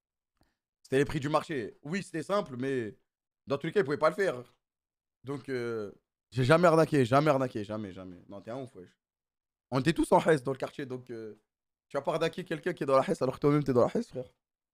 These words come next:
Ça n'a pas de sens. C'était les prix du, eh, le prix, il est affiché. Pourquoi on prend pas ? Non, et même des fois, je faisais gratuit. Des fois, je faisais gratuit. J'ai fait plein de fois gratuit. En fait, c'est quand j'avais pas mon P C.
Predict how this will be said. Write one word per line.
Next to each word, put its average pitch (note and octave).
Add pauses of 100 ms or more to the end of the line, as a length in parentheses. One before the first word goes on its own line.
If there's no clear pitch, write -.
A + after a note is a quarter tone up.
(160)
Ça C3+
n'a C3
pas C3+
de C#3
sens. D#3+ (760)
C'était -
les D#3+
prix F#3
du, - (400)
eh, G#4
le -
prix, -
il F4
est -
affiché. F#3 (480)
Pourquoi B3+
on G3
prend -
pas ? G3 (160)
Non, A3+
et G#3
même C4+
des A#3+
fois, -
je -
faisais A3
gratuit. G3+ (460)
Des D#3+
fois, G#3
je -
faisais D#3+
gratuit. D3+ (1500)
J'ai B2
fait C#3+
plein F#3+
de -
fois G3+
gratuit. C3+ (460)
En D3+
fait, A3
c'est -
quand F#3+
j'avais F3+
pas A3+
mon G#3
P G#3
C. A3